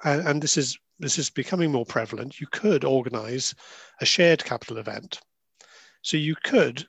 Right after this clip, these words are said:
look to sell the business with the existing and, uh, founder in place and the next gen in place, but allow for, uh, a founder exit, um, at some time in the future or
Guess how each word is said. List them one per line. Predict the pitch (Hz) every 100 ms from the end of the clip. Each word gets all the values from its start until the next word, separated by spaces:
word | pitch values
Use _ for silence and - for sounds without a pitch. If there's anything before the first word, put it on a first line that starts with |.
| -
look | 139 131 -
to | 139 127 139 - _ _ -
sell | - 139 123
the |
business | 123 - 135 - 139
with | 131 156 160 147 - - _
the | 127 123 120 - _ -
existing | 139 - 139 - 123 120 123 -
and, | 131 123 _ _ - - -
uh, | 127 117 _ _
founder | - 131 127 120 -
in | 120
place | 117 135 131 - - - - - -
and | 156 151 156 131
the | 131
next | 123 - -
gen | 117
in | 120
place, | - 120 135 - - -
but | 147 _ -
allow | 143 139 147 147 147
for, | - - 123 117 127 - - - _ -
uh, | 135 127
a | 147
founder | - 156 135 127 123
exit, | 120 113 123 - - _ -
um, | 127 120 123 - _ _ _ -
at | 139
some | - 123
time | - 127
in | 123
the | 123
future | 143 139 - 151 -
or | 113